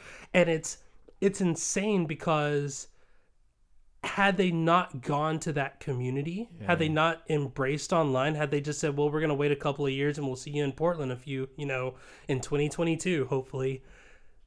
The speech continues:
Speaker 1: then this stuff may have still happened,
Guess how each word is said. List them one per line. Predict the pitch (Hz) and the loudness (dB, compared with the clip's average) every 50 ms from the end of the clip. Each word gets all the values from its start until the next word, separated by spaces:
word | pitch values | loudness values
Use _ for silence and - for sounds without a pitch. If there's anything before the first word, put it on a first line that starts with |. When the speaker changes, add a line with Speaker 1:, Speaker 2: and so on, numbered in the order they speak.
| - - | -12 -8
Speaker 1:
then | 147 143 139 131 147 165 156 156 156 156 156 156 156 156 - _ - _ - - - - - - - | -6 -4 -2 0 0 0 2 2 2 0 0 -2 -4 -6 -12 _ -20 _ -20 -20 -20 -20 -20 -20 -18
this | 160 - 196 214 202 | -8 -6 -4 -4 -4
stuff | - - 277 269 262 - | -2 0 0 0 2 0
may | 175 160 156 143 170 | 0 2 2 2 2
have | 202 196 165 - | 2 0 -2 -6
still | - - - - - - 156 175 | -10 -14 -14 -10 -4 -2 -2 -2
happened, | 170 135 135 135 135 147 - 196 202 214 226 226 220 - | -2 -2 -2 -2 -2 -2 -2 -4 -4 -2 -4 -4 -6 -8